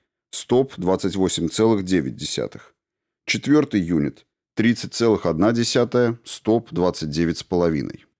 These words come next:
Преимущество стопов системы черепах. Поскольку стопы черепах основаны на N, они учитывают волатильность рынков. Более волатильные рынки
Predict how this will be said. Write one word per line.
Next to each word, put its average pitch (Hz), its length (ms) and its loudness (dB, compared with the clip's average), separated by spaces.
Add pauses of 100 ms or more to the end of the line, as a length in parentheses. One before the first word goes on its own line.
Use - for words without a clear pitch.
(440)
Преимущество 127 840 2
стопов 135 520 -2
системы 87 560 -2
черепах. - 680 -4 (560)
Поскольку 170 580 0
стопы 143 380 0
черепах 123 580 0
основаны 98 600 2
на 87 220 4
N, 135 300 2
они 104 260 2
учитывают 113 680 2
волатильность 92 760 0
рынков. - 480 -4 (540)
Более 143 360 4
волатильные 113 680 4
рынки 139 420 2